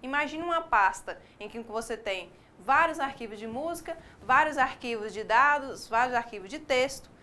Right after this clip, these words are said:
E por isso esse modelo, ele é bastante limitado, já que ele não permite que os usuários criem arquivos com o mesmo nome. E co-, isso também poderia ocasiona-, ocasionar um conflito nos acessos aos arquivos.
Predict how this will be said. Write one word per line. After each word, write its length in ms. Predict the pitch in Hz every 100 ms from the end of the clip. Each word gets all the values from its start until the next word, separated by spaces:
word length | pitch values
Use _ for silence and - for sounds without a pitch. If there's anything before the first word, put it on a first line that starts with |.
| - - -
E 60 | 320
por 240 | 339 302
isso 220 | 302 349
esse 140 | 294 285
modelo, 360 | 269 254 269
ele 100 | 285
é 60 | 285
bastante 580 | 262 294 - 302 330 339
limitado, 560 | 330 370 294 247 220 - - -
já 140 | 240 285
que 100 | 302
ele 120 | 285
não 160 | 302 311
permite 520 | 320 285 262 311 311
que 80 | 294
os 180 | 277
usuários 420 | 233 220 220 269 -
criem 320 | 294 302 294
arquivos 420 | 277 - 285 -
com 100 | 302
o 80 | 277
mesmo 240 | 277 285
nome. 420 | 320 302 269 208 - - _
E 60 | 254
co-, 120 | 269 285 277 - -
isso 320 | 254 302 -
também 280 | 285 262 269
poderia 340 | 311 302 294
ocasiona-, 520 | 285 285 294 285 233 -
ocasionar 800 | 240 - 226 208 185 214 294 -
um 120 | 254 277
conflito 720 | 320 349 - 269 302 320 285 -
nos 140 | 240
acessos 400 | 247 247 175 226
aos 80 | 254
arquivos. 500 | - 285 262 175